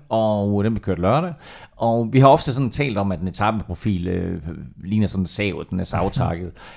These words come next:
Speaker 1: Øh, men jeg tror aldrig, jeg har set en etape ligne en sav mere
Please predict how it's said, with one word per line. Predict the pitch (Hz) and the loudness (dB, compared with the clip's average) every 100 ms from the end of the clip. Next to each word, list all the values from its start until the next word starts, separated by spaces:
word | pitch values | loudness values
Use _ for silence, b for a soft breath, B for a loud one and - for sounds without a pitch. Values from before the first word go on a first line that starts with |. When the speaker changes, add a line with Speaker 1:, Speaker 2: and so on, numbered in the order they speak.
| - | -4
Speaker 1:
Øh, | 107 92 90 92 | 0 2 0 0
men | |
jeg | 113 110 | 2 4
tror | 139 | 4
aldrig, | 135 156 | 4 4
jeg | |
har | 110 | 2
set | - 160 113 | 2 0 0
en | 104 | 0
etape | 101 - 104 131 139 104 | 0 2 0 0 -2 -6
ligne | 110 107 143 165 101 - - | -2 2 4 4 2 -2 -6
en | 123 | -4
sav | 113 131 123 95 | -2 -2 0 0
mere | 113 127 120 | 0 0 -2